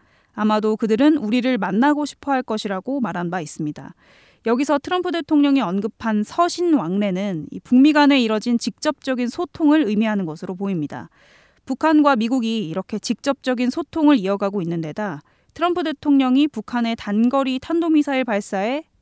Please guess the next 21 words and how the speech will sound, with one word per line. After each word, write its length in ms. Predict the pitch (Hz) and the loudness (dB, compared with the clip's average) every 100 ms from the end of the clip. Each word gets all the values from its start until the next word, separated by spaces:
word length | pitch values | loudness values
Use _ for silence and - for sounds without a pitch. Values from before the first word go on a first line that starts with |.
| _ | _
크게 340 | - 381 381 277 | -8 -2 0 0
비중을 360 | 220 247 240 | 0 2 2
두지 240 | 226 202 214 | 2 0 0
않고 540 | 151 - 196 180 147 _ _ - | -2 -4 -6 -6 -10 _ _ -14
또 80 | 240 | -8
북한도 520 | 233 302 320 311 277 | 0 4 6 4 2
미국의 340 | 233 269 294 | 0 0 0
심기를 560 | - 349 302 302 320 339 | 2 2 2 0 0 -2
건드리지는 720 | - 220 294 285 240 240 254 | 2 4 4 2 2 2 2
않고 320 | 156 196 302 | 0 2 4
있는 200 | 247 185 | 4 2
상황인데요. 800 | - 233 214 156 143 180 226 170 _ _ _ _ - | -2 -2 -2 -4 -6 -8 -8 -10 _ _ _ _ 0
이는 280 | 254 294 277 | 4 6 6
그만큼 640 | 233 262 254 202 196 151 185 | 6 4 2 -2 -6 -6 -10
이 100 | 180 | -10
북미 320 | - 220 226 | -2 0 2
양측이 540 | 175 190 - 202 202 - | 0 -4 -4 -4 -4 -4
대화 380 | 202 202 240 | -6 2 2
재개에 460 | 233 214 202 254 247 | 2 -2 0 0 0
필요한 420 | - 226 233 285 | -2 0 2 2
신뢰를 600 | 294 - 339 294 226 202 | 0 -2 0 0 0 -2